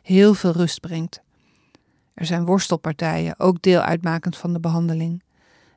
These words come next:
Wederzijds worden er ongekende fysieke reacties opgewekt, vaak op een matras op de vloer eindigend. Nooit op het zachtere bed, want dat domein behoort Spiers bijna dertig jaar jongere verloofde in Londen toe.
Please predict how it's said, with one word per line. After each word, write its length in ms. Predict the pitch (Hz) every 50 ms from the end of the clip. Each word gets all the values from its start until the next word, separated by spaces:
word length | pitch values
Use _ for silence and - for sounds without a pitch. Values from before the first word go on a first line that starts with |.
| _
Wederzijds 680 | - 175 190 196 196 196 175 - 180 165 175 185 - -
worden 240 | - 175 170 175 160
er 100 | - -
ongekende 640 | - 202 202 - - - - 196 185 185 185 175
fysieke 440 | - - 190 175 - 190 - - 185
reacties 480 | 170 175 170 165 160 - - - - -
opgewekt, 580 | - - - - 170 165 165 160 - - - _ _ - - - _ _
vaak 420 | - - 196 180 180 185 - - _
op 160 | - - -
een 100 | - 180
matras 460 | 175 165 - - - 175 185 190 - -
op 120 | 175 -
de 80 | - 160
vloer 320 | - - 175 175 175 175
eindigend. 760 | - - 170 170 175 165 156 - - 170 160 160 - - _ _ _ _ _ _ _ _ _ _ _
Nooit 280 | - 190 208 233 240 -
op 80 | 214
het 100 | - 202
zachtere 400 | - - 190 185 - - 185 180
bed, 260 | 170 185 175 160 - -
want 160 | 170 175 170
dat 160 | 175 196 196
domein 440 | 196 190 180 175 170 165 175 180 175
behoort 280 | 170 165 165 165 165
Spiers 420 | - - - - 180 185 185 175 -
bijna 240 | - 175 170 170 165
dertig 340 | 165 175 185 - 196 185
jaar 120 | - 175 175
jongere 340 | 170 165 165 165 165 165 160
verloofde 580 | - - 165 160 156 160 160 156 - - -
in 140 | - 175 175
Londen 380 | 180 190 196 190 170 160 160 -
toe. 280 | - - 180 160 160